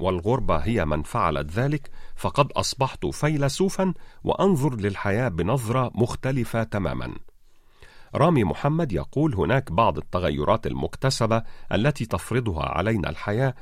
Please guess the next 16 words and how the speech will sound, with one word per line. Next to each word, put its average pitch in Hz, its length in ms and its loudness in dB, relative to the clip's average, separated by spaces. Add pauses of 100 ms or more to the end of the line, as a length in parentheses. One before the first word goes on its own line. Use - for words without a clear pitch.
(180)
فكلما 120 640 2
كبرنا 98 500 -2
في - 120 -6
السن 147 420 2 (360)
يكبر 95 480 2
الوعي 90 400 0
والإدراك 98 720 0
بما 113 240 2
حولنا، 92 540 0 (520)
وبالتغير 123 720 4
المطلوب 82 560 2 (320)
بما 120 300 4
يتوافق 95 640 2 (100)
مع 110 260 6
مقتضيات 85 800 0
الحياة، 71 440 -4